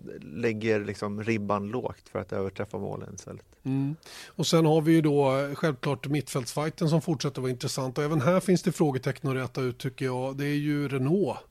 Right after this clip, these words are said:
Speaker 2: Ovanligt
Speaker 1: Mm.
Speaker 2: bleka då under, under första helgen i, i Melbourne. Blekare än vad jag trodde de skulle vara åtminstone. Men återigen, alltså jag, jag har nästan parentes runt sto-, eller runt Australiens Grand Prix.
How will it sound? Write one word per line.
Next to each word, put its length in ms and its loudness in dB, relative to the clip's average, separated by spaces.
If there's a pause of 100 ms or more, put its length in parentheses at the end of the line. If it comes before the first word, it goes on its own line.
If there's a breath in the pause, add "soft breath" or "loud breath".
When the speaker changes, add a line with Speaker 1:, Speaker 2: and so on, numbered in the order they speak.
(440)
Speaker 2:
Ovanligt 380 2
Speaker 1:
Mm. 100 2
Speaker 2:
bleka 560 2
då 220 4
under, 340 6 (420 loud breath)
under 200 6
första 280 6
helgen 320 6
i, 160 4
i 60 6
Melbourne. 420 4
Blekare 380 6
än 60 8
vad 100 10
jag 300 8
trodde 220 2
de 100 4
skulle 200 2
vara 340 4
åtminstone. 320 0
Men 100 2
återigen, 500 4
alltså 160 2
jag, 200 2 (360 loud breath)
jag 160 2
har 260 6
nästan 500 2
parentes 840 0
runt 240 -4
sto-, 340 -2
eller 160 -4
runt 300 -2
Australiens 520 -2
Grand 220 -2
Prix. 340 -4